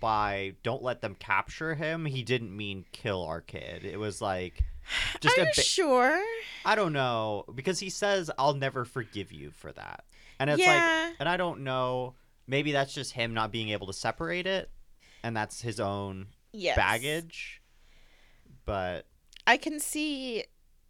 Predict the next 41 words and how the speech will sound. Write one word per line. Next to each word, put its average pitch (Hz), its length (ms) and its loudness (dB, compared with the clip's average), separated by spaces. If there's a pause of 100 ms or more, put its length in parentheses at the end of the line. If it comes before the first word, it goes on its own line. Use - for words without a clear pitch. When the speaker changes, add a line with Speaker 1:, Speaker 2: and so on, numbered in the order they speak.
(140)
Speaker 2:
both 175 420 -2
those 127 260 -2
things, 127 420 -4
how 170 200 4
he 180 200 -8
could 160 260 -2
have, 156 180 -4
like, 147 280 0 (400)
known 175 420 2
it, - 240 -2
like, 139 400 0
that 147 180 0
that 135 160 4
might 160 180 -4
be 160 80 -8
something 151 360 -6
that - 160 -2
she - 160 -4
would 147 120 0
have - 260 -4
to 135 100 -10
do, 139 640 -8 (540)
if 170 180 0
y-, 151 140 -12
you 147 340 -10
go 139 180 0
giving 147 460 -6
these 139 240 -8
two 117 540 -8 (580)
options. - 640 -4 (300)
And 208 120 2
in 220 100 2
the 226 60 4
moment, 220 480 2
she's - 220 -8
thinking 170 420 -4
back 156 400 2
to, 180 280 -4
like, 170 220 -2
things 165 300 -8
that - 180 -4